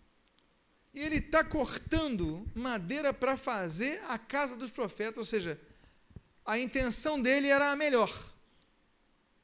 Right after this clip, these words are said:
Segundo lugar, ele tava se sacrificando por algo que não era pra ele, era pra outros. Ele tava fazendo algo que era pra casa de Deus, pra obra de Deus.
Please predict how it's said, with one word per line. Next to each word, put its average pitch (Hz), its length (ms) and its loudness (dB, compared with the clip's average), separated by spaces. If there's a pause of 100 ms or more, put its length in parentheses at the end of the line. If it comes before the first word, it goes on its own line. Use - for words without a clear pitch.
(600)
Segundo 311 460 2
lugar, 254 500 4 (880)
ele 240 200 0
tava 202 240 4
se 185 160 4
sacrificando 320 1040 2
por 285 200 0
algo 302 300 6
que 285 80 0
não 330 80 -4
era 330 120 2
pra 294 200 4
ele, 254 240 8
era 247 120 0
pra 277 200 0
outros. - 720 2 (1120)
Ele 196 100 -14
tava 277 160 2
fazendo 294 340 4
algo 311 160 8
que 320 60 0
era 311 140 4
pra 277 160 4
casa 294 340 6
de 233 80 -6
Deus, 262 240 -2
pra 254 140 0
obra 302 200 2
de 254 100 -6
Deus. 220 380 2